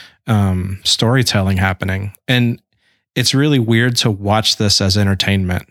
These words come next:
or, um, you know, it's not, you go into this not expecting kind of, like,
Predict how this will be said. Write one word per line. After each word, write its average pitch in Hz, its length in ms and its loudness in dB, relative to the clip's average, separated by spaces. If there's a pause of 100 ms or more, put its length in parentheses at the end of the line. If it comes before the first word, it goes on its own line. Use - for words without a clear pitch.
(760)
or, 107 540 2
um, 98 460 0 (600)
you 131 100 0
know, 113 140 4
it's 113 180 0
not, 117 300 0 (640)
you 120 120 0
go 120 160 2
into 117 120 0
this 110 180 0
not 104 180 2
expecting 101 520 -2
kind 101 200 0
of, 101 160 -4
like, 117 280 -4